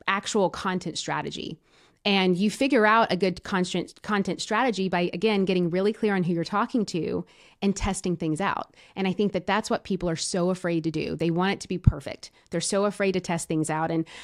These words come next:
I was actually listening, I think it was a podcast recently, and I was listening to a story that, um, I think it happened at a university, but essentially it was a pottery class. And there was one, um, one subject of people who learned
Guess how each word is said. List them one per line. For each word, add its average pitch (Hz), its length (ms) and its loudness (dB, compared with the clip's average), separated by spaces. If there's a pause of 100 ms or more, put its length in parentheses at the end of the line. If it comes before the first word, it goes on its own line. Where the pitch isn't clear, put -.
(140)
I 208 60 6
was 208 120 6
actually 240 340 4
listening, 202 580 2 (500)
I - 40 -4
think 311 100 8
it - 20 8
was 294 100 4
a 220 40 4
podcast 233 420 2
recently, 180 340 2
and 175 100 4
I 180 40 2
was 175 180 0
listening 202 320 2
to 185 80 -2
a 170 60 0
story 202 420 2
that, 175 260 0 (440)
um, 170 420 4
I 190 60 -4
think 220 180 2
it 175 100 -2
happened 196 320 0
at 175 120 2
a - 20 2
university, 185 580 2
but 170 260 -2
essentially 196 680 2 (300)
it 208 120 2
was 185 160 2
a 180 160 0
pottery 190 520 0
class. - 520 -6 (220)
And 185 160 2
there 180 100 4
was 185 160 2
one, 247 640 4
um, 170 380 2
one 233 200 4
subject 220 400 0
of 180 140 -8
people 185 320 0
who 196 180 -2
learned 202 420 2